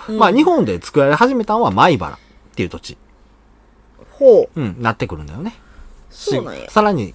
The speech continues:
Speaker 2: 北になってくるね。うん。まあ、あのー、そんだけ新鮮な船が取れる片田で、慣れ寿司を作る理由はないよね。
Speaker 1: そうよね。
Speaker 2: っていうところやな。うん。まあ、そういうところもあってっていう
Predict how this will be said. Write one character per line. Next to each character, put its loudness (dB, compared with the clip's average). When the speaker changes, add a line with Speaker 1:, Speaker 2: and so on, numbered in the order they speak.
Speaker 2:
北 -2
に -4
な -10
っ -20
て -20
く -18
る -10
ね。 -10
う -8
ん。 -8
ま 4
あ、 4
あ 4
の 0
ー、 -12
そ 4
ん 0
だ 8
け 4
新 2
鮮 2
な -8
船 0
が -4
取 -8
れ -6
る -8
片 -2
田 2
で、 -2
慣 4
れ 6
寿 -2
司 -10
を -14
作 -8
る -6
理 6
由 10
は 6
な -8
い 2
よ 0
ね。 -8
Speaker 1:
そ -2
う -2
よ -10
ね。 -8
Speaker 2:
っ -14
て 0
い -2
う -8
と -8
こ -10
ろ -12
や -16
な。 -18
う -14
ん。 -8
ま 2
あ、 2
そ 2
う 4
い 4
う 0
と 0
こ 0
ろ 0
も -8
あ -20
っ -20
て -8
っ -12
て -20
い -16
う -20